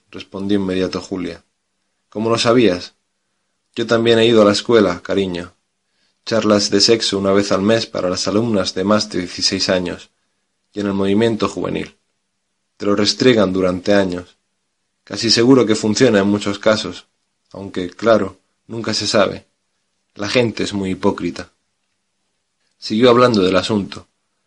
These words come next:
Para Julia todo se reducía a su propia sexualidad. En cuanto salía a relucir la cuestión, era capaz de razonar con mucha agudeza. A diferencia de Winston,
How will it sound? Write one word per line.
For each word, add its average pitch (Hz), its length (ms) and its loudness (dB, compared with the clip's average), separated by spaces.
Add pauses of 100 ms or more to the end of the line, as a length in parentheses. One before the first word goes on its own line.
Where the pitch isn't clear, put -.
(280)
Para 98 200 -6
Julia 101 520 2
todo 120 200 2
se 117 140 -2
reducía 101 460 4
a 90 40 0
su 95 160 -6
propia 98 320 0
sexualidad. 92 680 -2 (760)
En 107 120 -12
cuanto 107 280 0
salía 123 320 6
a - 20 8
relucir 107 400 4
la 98 120 2
cuestión, 101 520 -2 (120)
era 104 180 -4
capaz 113 400 2
de 101 100 0
razonar 101 480 0
con 90 120 -8
mucha 95 300 -4
agudeza. 92 520 -4 (880)
A 95 100 -8
diferencia 110 460 0
de 104 80 6
Winston, 110 500 0